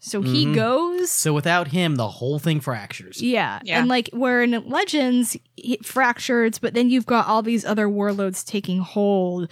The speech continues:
Speaker 1: and the, the rebellion isn't strong enough to fight them all. Here, they're a lot stronger, and there aren't as many
Speaker 2: Yeah, here,
Speaker 1: people
Speaker 2: here
Speaker 1: who
Speaker 2: I think it's
Speaker 1: are.
Speaker 2: more realistic where the fractures happen,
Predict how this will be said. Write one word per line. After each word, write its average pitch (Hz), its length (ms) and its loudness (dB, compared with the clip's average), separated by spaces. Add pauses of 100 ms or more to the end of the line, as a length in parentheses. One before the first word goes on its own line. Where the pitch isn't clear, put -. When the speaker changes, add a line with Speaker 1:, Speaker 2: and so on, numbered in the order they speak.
(440)
Speaker 1:
and 208 340 2 (160)
the, 208 380 0 (420)
the 214 160 0
rebellion 214 500 0
isn't 202 260 -2
strong 208 400 -2
enough 190 420 -4
to 175 480 -4 (480)
fight 208 300 -2
them - 160 -8
all. - 240 -16 (240)
Here, 285 600 -2
they're 226 240 0
a 214 80 0
lot 196 320 -2 (100)
stronger, 214 640 -2
and 190 160 -2
there 185 180 -4
aren't 196 340 -2
as 190 180 -4
many 180 160 0
Speaker 2:
Yeah, 180 80 -2
here, 262 300 -2
Speaker 1:
people 190 220 -2
Speaker 2:
here 220 120 0
Speaker 1:
who - 100 2
Speaker 2:
I 190 40 -2
think 202 120 0
it's 165 140 -2
Speaker 1:
are. 170 40 2
Speaker 2:
more 156 160 2
realistic 123 760 -2
where 117 280 -2
the 107 80 -6
fractures 160 520 -2
happen, 107 560 -6